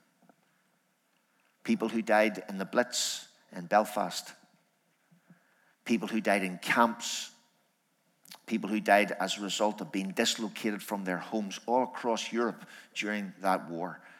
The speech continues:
People who died from all sorts of reasons, who were just ordinary individuals. They never lifted a weapon.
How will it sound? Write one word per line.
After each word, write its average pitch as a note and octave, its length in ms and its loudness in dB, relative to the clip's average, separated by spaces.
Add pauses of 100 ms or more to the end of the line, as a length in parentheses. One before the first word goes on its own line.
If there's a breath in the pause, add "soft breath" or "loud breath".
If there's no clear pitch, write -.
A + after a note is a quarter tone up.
(200 loud breath)
People C3+ 240 2
who B2 120 2
died A#2 280 8
from A2+ 220 -2
all C#3 260 4
sorts - 380 -2
of G#2+ 140 -6
reasons, G#2+ 340 0
who A2 160 -4
were A2+ 100 0
just A#2 320 -4
ordinary B2 460 4
individuals. G2 640 -4
They F#2 80 -2
never G#2+ 260 2
lifted B2 340 2
a B2 60 2
weapon. G2 420 2